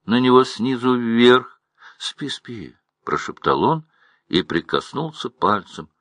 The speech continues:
к теплому кончику ее носа. «А ты не спишь? Тебя все время гнетет что-то, я вижу». «Тихо, тихо»,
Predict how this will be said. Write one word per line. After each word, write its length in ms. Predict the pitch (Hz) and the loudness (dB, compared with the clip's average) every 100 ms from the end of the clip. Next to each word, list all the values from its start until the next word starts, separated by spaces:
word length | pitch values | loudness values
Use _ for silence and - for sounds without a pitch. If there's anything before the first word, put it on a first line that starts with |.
| _ _ | _ _
к 120 | - | -16
теплому 540 | - 151 151 - 123 123 | 0 0 0 -4 -12 -12
кончику 640 | - 87 95 - - - | -4 -4 -4 -10 -18 -14
ее 400 | 69 58 55 71 | -12 -12 -8 -8
носа. 440 | 57 64 57 - _ _ _ _ _ _ _ _ _ _ _ _ | -8 -10 -10 -14 _ _ _ _ _ _ _ _ _ _ _ _
«А 120 | - - | -12 -12
ты 420 | - 92 110 _ - | -8 -8 -8 _ -18
не 140 | 73 | -16
спишь? 420 | - 135 185 - _ _ _ _ _ _ _ _ _ - | -14 -12 -12 -14 _ _ _ _ _ _ _ _ _ -8
Тебя 280 | 80 107 | 2 4
все 300 | 107 - 104 | 2 0 0
время 300 | 87 117 123 | 2 -2 -4
гнетет 440 | 110 95 92 160 170 | -6 -8 -6 -8 -8
что-то, 360 | - 151 - | -14 -16 -16
я 160 | 127 135 | -12 -10
вижу». 360 | 110 165 127 - _ _ _ _ _ _ | -8 -8 -10 -14 _ _ _ _ _ _
«Тихо, 340 | - - - _ | -20 -18 -20 _
тихо», 800 | - 135 - - 117 123 131 | -16 -14 -14 -6 -4 -4 -8